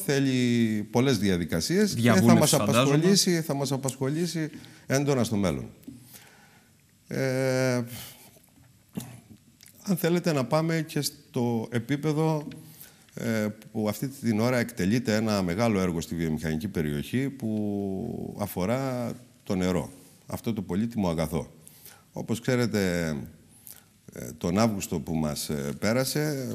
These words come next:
Speaker 1: ουσιαστικά νερό δεν είχε ούτε η πόλη μας.
Speaker 2: Εντάξει, πολλές οι απώλειες, ε, μέσω του
Speaker 1: Ε,
Speaker 2: δικτύου.
Speaker 1: από εκεί, λοιπόν, γεννήθηκε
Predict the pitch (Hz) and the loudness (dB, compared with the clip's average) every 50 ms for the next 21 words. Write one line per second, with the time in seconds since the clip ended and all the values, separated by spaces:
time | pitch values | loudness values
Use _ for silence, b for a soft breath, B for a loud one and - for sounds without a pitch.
0 | 101 92 92 98 92 - - 98 90 - - 95 - 139 135 135 127 120 117 107 | -6 -6 -6 -6 -4 -2 -2 -2 -2 -2 -4 -4 -2 -2 0 0 0 0 2 2
1 | 104 110 135 147 147 143 139 135 131 120 120 123 120 139 147 131 - 131 135 135 | 2 2 2 2 0 0 0 -2 -2 0 2 2 2 2 0 -2 -2 -2 0 0
2 | 127 - 107 90 78 65 - 85 78 71 65 64 58 - - - - - - - | 2 2 2 2 0 0 -2 -2 -2 -2 -4 -8 -10 -10 -10 -8 -8 -8 -6 -4
3 | 117 110 110 120 117 117 127 113 - - 120 117 117 113 113 113 110 110 - - | 0 2 2 2 2 2 2 0 0 0 2 2 4 2 2 0 -4 -6 -8 -10
4 | - - - - B B B B B B B B B 113 104 107 117 113 123 110 | -10 -12 -14 -20 B B B B B B B B B -4 0 0 0 0 0 2
5 | - 104 101 101 101 101 101 117 110 98 101 101 92 - - 117 104 - - 156 | 2 4 4 4 4 4 4 4 4 4 0 -2 -4 -2 -2 -2 0 0 0 -2
6 | 151 131 110 - - - 147 127 117 104 113 135 139 - - - 117 | -2 -2 -2 -2 -2 -2 0 2 2 4 4 2 0 -2 -6 -4 -2